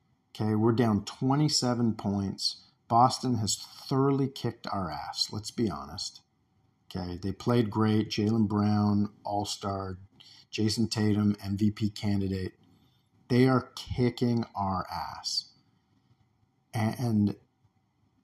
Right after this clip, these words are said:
there's very little time. I just, I just wanna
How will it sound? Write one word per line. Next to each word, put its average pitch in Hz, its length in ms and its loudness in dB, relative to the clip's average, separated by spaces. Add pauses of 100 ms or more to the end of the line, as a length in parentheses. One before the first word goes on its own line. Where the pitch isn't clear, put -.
(540)
there's 113 340 2
very 135 580 4
little 113 280 4
time. 92 540 -4 (460)
I 120 120 2
just, 120 260 0
I 120 100 0
just 127 180 0
wanna 127 220 2